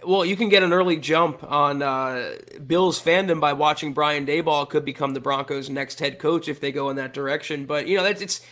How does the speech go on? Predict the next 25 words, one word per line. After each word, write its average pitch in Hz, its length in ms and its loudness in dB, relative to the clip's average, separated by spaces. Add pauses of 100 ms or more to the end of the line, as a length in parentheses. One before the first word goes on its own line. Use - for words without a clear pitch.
(100)
it's 226 160 2
always 269 240 4
tempting 233 440 0
to 208 120 0
watch 185 380 2
another 185 260 0
team. 175 300 -4
You 151 80 -2
watch 160 240 -2
a - 20 -14
team 185 240 -4
like 170 160 -2
the 165 60 -16
Chiefs 170 440 -4
or 165 80 -4
the 165 100 -4
Bills 165 420 2
or 165 60 0
the 160 100 -6
Cowboys 160 600 0
with 147 180 -2
a 160 100 -2
dynamic 165 600 0
offense, 156 540 -2
and 139 140 -4